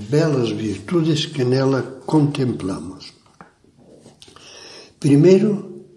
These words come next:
a generosidade. Somos generosos quando em muitas coisas, muitas mais do que uma simples esmola, vamos além do que uma pessoa sensata acharia razoável.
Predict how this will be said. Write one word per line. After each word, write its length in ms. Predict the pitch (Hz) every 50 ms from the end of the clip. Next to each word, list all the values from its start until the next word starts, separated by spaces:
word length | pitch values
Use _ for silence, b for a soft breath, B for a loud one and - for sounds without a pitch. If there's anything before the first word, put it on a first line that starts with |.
| _ _ _ _
a 100 | - 156
generosidade. 1200 | 143 147 160 147 127 127 127 123 123 120 117 117 120 110 90 90 87 80 85 87 85 - - - - _ - _ _ _ _ _ _ _ _ _ _ _ _ _ _ _ _ _
Somos 400 | - - - 180 185 175 160 143
generosos 680 | 127 123 113 113 113 110 123 139 147 156 175 175 - -
quando 420 | - - 123 123 120 117 113 123
em 60 | 117
muitas 480 | 117 120 160 196 202 - - 117 - -
coisas, 560 | - - 123 117 107 101 104 - - - - - B B B B B B B B _ _
muitas 480 | - 190 202 214 208 - - 147 110 110
mais 300 | 120 143 160 156 147 147
do 160 | 143 135 123
que 120 | - 156
uma 220 | 135 123 113 107 104
simples 560 | - - - 151 123 113 - 117 107 98 98
esmola, 680 | 101 95 95 101 107 110 117 120 120 139 143 - - - - - b b b b b b b b b b b b b
vamos 360 | - 143 151 151 147 147 139 - - - -
além 540 | 131 131 139 147 156 190 202 190 180 175
do 160 | 160 165 147 143
que 140 | - 151
uma 220 | 135 127 135 135 131
pessoa 460 | - 123 110 - - 131 120 117 120
sensata 1080 | - - - - 165 165 160 147 - - - 135 139 143 143 - - 180 156 147 - B B B B B B B
acharia 560 | - - - - - 151 147 143 143 143 139 131
razoável. 800 | 120 117 120 117 104 107 110 95 80 82 85 82 73 78 73